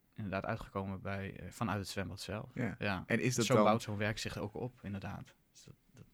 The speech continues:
Speaker 1: dat begint dan bij dat idee van die wandschildering, die ik dan ergens in een restaurant heb gezien.
Speaker 2: En is het dan zo komisch dat je denkt, "Dit,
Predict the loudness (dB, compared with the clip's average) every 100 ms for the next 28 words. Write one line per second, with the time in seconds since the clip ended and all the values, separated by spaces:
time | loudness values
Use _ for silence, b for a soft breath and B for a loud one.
0 | -20 -10 -10 -6 -4 -2 0 0 -2 -2
1 | 0 0 0 0 0 -2 -4 -4 -4 -6
2 | -6 -8 -4 -2 -2 -2 -4 -4 -2 -2
3 | -2 -4 -4 -6 -10 -8 -8 -8 _ b
4 | b b b b 2 4 4 2 2 6
5 | 6 8 6 6 4 0 2 4 4 2